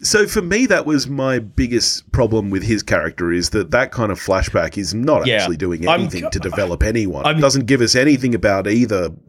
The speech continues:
Speaker 1: Ethan Hunt or the bad guy whose
Speaker 2: No.
Speaker 1: name I don't even
Speaker 2: Uh,
Speaker 1: remember.
Speaker 2: Ga-, Gabriel. Um,
Speaker 1: Gabriel, yeah.
Speaker 2: I, I guess because I enjoyed the film overall, I'm kind
Speaker 1: Yeah.
Speaker 2: of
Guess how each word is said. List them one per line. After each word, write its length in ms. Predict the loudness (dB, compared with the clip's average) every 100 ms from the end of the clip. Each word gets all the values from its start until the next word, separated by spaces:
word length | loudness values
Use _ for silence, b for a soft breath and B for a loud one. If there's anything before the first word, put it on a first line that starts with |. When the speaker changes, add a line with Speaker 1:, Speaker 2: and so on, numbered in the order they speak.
| -20 -20 -2
Speaker 1:
Ethan 300 | 0 0 -2
Hunt 320 | -2 -4 -6 -8
or 460 | 0 2 4 2 -4 B B B -2
the 80 | 2
bad 280 | 4 2 2
guy 160 | 0
whose 220 | 2 2 0
Speaker 2:
No. 100 | -4
Speaker 1:
name 120 | -6
I 60 |
don't 180 | -6 -6
even 240 | -6 -4 -2
Speaker 2:
Uh, 160 | 0
Speaker 1:
remember. 260 | 0 -2 -2
Speaker 2:
Ga-, 140 | 0 0
Gabriel. 400 | 0 -2 -4 -2
Um, 220 | 0 0 -2 B B B 0
Speaker 1:
Gabriel, 460 | 0 2 -2 -4 -4
yeah. 160 | -4 -6 -20 -20 -20 -20 -20 -20 -20 -20 _ _ -20 _ -4
Speaker 2:
I, 180 | -2 0
I 80 | 0
guess 240 | 0 -2 -6 B _ _ _ _ _ _ _
because 280 | 0 2 4
I 120 | 4
enjoyed 520 | 4 2 2 2 2
the 80 | -2
film 260 | -2 0 2
overall, 680 | 0 0 -2 0 0 -2 b b -4
I'm 260 | 0 0 -2
kind 340 | 0 0 2
Speaker 1:
Yeah. 100 | 2
Speaker 2:
of 160 | 0